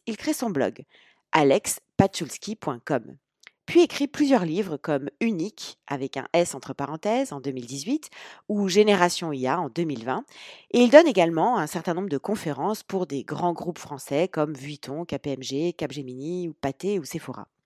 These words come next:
En deux mille vingt et un, il quitte Talentsoft, vendu à Cegid,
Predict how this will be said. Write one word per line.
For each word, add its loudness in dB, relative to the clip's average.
En 10
deux 6
mille 2
vingt 2
et 0
un, -2
il -6
quitte 2
Talentsoft, -2
vendu 0
à 4
Cegid, -2